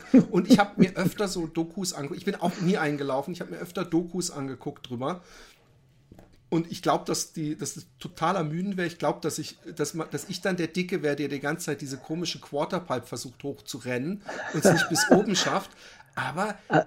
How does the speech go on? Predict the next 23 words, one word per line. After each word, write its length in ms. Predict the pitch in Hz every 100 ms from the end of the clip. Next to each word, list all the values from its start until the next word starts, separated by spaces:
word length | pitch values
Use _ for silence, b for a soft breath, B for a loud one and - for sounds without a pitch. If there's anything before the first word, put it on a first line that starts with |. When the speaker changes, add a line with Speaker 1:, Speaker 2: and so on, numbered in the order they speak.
| -
Speaker 2:
ich, 340 | 165 - - -
ich, 380 | 147 123 - -
ich 200 | 147 -
hab's 220 | - -
Gefühl, 360 | - - 196
dass 160 | 180 170
man 100 | 170
auch 100 | 151
so 200 | - 208
oft 280 | 156 - 139
warten 360 | 127 202 - 170
muss 180 | 139 -
und 100 | 143
in 60 | 135
der 140 | 131
Reihe 200 | 170 220
steht. 240 | - 139
Und 60 | 139
ich 80 | 127
stell 180 | - 165
mir 120 | 165
das 220 | 147 -
sehr 400 | 170 185 175 -